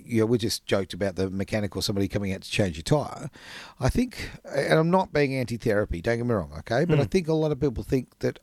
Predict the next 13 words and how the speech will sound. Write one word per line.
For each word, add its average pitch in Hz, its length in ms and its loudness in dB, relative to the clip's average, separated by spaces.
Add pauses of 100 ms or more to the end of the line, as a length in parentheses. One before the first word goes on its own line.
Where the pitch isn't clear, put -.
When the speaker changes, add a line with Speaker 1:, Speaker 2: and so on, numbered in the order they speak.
Speaker 1:
if 123 160 2
I 120 100 6
just 117 220 0
go 117 260 6
to 87 400 -2 (240)
couples 95 480 -2
therapy 87 420 0
or 80 80 -2
whatever, 80 360 -4 (340)
that 127 160 0
they'll 127 220 4 (100)
fix - 320 -2
me. 87 220 -12